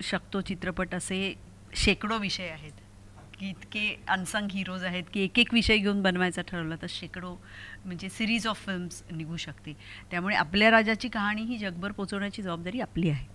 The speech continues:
आणि इतिहास हा नेहमीच माझ्यासाठी खूप, अ, महत्त्वाचा आहे, कारण, अ, माझ्या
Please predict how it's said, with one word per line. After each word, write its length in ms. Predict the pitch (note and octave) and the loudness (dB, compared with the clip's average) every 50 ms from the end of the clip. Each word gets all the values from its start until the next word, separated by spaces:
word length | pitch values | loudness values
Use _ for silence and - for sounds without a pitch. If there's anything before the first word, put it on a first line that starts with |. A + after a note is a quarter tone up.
| - - - - - - - - | -16 -16 -16 -16 -16 -14 -4 0
आणि 80 | A3 | 0
इतिहास 400 | A3 F#3 A#3 A#3+ A#3+ B3+ C4 B3+ | 0 2 6 10 10 10 10 10
हा 60 | C4 C4 | 6 6
नेहमीच 260 | B3+ A#3+ A#3+ B3+ A#3+ | 6 4 2 2 2
माझ्यासाठी 400 | B3 A#3 A3 A3 A#3+ A3+ A3+ A#3 | 4 4 4 2 0 -2 -4 -4
खूप, 280 | - - B3 G#3+ - G3 | -4 -6 -6 -4 0 0
अ, 100 | F#3+ F#3 | 0 2
महत्त्वाचा 580 | F#3 F3+ F3+ F#3+ F3+ - F#3+ F#3+ F3+ F3 F3+ | 2 -2 -2 -4 -2 0 0 0 2 2 0
आहे, 400 | F3 E3+ - - D#3 D3 D#3 F3 F#3 - - - - - - - - - | 0 0 -2 -4 -4 -4 -4 -6 -6 -8 -14 -16 -14 -16 -14 -14 -10 -2
कारण, 420 | F3 F3 F3 F3+ F#3 F#3 F#3+ F#3 | 0 0 2 2 0 0 0 -2
अ, 100 | F3+ E3+ | -2 -2
माझ्या 520 | E3+ F3 E3+ E3+ E3+ E3+ F#3+ F3+ F3+ E3 | 0 0 -2 -2 -2 -2 -2 0 0 0